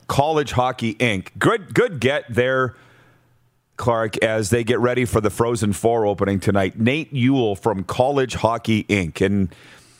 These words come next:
obviously been aware of college hockey for years, N C double A. Never really done an N C double A interview until today.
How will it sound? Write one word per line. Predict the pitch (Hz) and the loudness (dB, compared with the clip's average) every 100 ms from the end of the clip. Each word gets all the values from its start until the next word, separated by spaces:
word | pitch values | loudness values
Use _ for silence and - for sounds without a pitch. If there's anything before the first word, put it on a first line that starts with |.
| _ - | _ -2
obviously | 110 113 - 110 104 101 | 0 0 0 0 2 0
been | 98 113 113 | 0 0 0
aware | 104 110 110 | 0 0 0
of | - | 0
college | 110 110 92 | 0 0 0
hockey | 107 107 107 | -2 0 -4
for | - | 0
years, | 104 110 110 | 2 2 2
N | 107 107 | 0 0
C | 110 107 | -2 0
double | 101 98 107 | 0 4 2
A. | 110 107 - | 2 -2 0
Never | 107 120 117 | 0 2 2
really | 123 120 | 2 2
done | 117 117 | 0 2
an | 110 | 0
N | 117 | 0
C | 117 113 | 0 2
double | 110 101 107 | 2 2 0
A | 123 | 0
interview | 101 90 107 | 0 2 0
until | 101 85 110 | 0 -2 -2
today. | 117 98 87 113 101 | 0 -2 2 0 -2